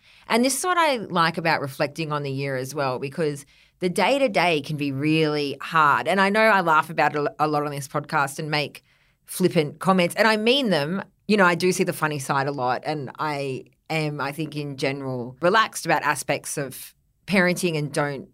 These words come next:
uh, put too heavy a expectation on myself with it. But, you know, it is hard. It's really, really hard, and it can be demoralizing and tiring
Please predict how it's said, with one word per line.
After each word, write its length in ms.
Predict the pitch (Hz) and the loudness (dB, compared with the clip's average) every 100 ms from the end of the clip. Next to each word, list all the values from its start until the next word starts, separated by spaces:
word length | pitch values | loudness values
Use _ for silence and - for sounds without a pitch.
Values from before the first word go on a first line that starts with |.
| - | -6
uh, 180 | 143 110 | -6 -6
put 360 | - 143 - | -6 -8 -8
too 240 | - 156 143 | -8 -6 -4
heavy 400 | 147 139 143 143 | -4 -2 -2 -4
a 300 | 139 135 - _ _ _ | -4 -8 -12 _ _ _
expectation 680 | 165 156 - 151 151 156 170 | -6 -2 -6 -2 -2 0 0
on 100 | 147 | 0
myself 460 | 139 147 151 139 139 | -2 -2 0 -2 -2
with 160 | 151 | -6
it. 220 | 139 120 _ _ _ _ - | -6 -8 _ _ _ _ -2
But, 140 | - | 0
you 120 | 277 | 2
know, 100 | 208 | 2
it 180 | 170 214 | 2 2
is 260 | 262 - - _ _ _ | 0 -2 -10 _ _ _
hard. 520 | - 185 240 185 92 82 - | 2 6 8 6 2 -8 0
It's 180 | 196 180 | 0 2
really, 360 | 180 202 202 | 4 4 6
really 220 | 190 185 180 | 4 2 2
hard, 260 | 185 190 | 2 2
and 80 | 160 | 0
it 60 | 131 | -4
can 120 | 147 | -4
be 100 | 139 | -4
demoralizing 1080 | 127 127 139 156 151 151 147 160 156 156 - | -4 -4 -2 -2 0 0 0 -4 -6 -8 -8
and 480 | 135 143 127 101 - _ _ - | -6 -6 -6 -12 -18 _ _ -8
tiring 720 | - 143 147 147 147 143 147 | 0 0 0 -2 -8 -8 -10